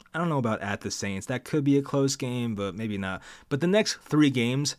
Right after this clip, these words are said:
should at least be competitive football. It should not look like this. If it looks like this, that's definitely concerning. But, you know, the Commanders are not a great team. The Patriots suck. I think the Packers are not that good.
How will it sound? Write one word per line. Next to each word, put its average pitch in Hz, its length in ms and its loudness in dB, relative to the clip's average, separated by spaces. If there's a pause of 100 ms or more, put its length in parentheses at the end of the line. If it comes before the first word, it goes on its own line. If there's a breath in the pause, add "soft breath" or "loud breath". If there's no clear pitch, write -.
should - 280 2
at 131 100 6
least 131 480 2
be 127 140 0
competitive 110 480 -2
football. 82 440 -8 (120)
It 151 120 0
should 143 140 0
not 135 240 0
look 117 220 -4
like 90 240 -6
this. - 340 -8 (140)
If - 120 -6
it 135 60 0
looks 208 260 0
like 127 200 2
this, 113 180 -2
that's 113 260 -6
definitely 110 360 -4
concerning. 92 480 -6 (360 loud breath)
But, 113 440 0 (600)
you 113 120 -8
know, 95 140 -4
the 117 120 -12
Commanders 156 540 4
are 139 40 4
not 135 160 4
a 131 40 2
great 120 240 0
team. 87 240 -6
The 101 60 -14
Patriots 156 500 2
suck. - 360 -8 (440)
I 123 80 -2
think 147 180 0
the 127 60 -2
Packers 147 360 2
are 120 40 0
not 110 220 0
that 87 180 -4
good. 82 180 -10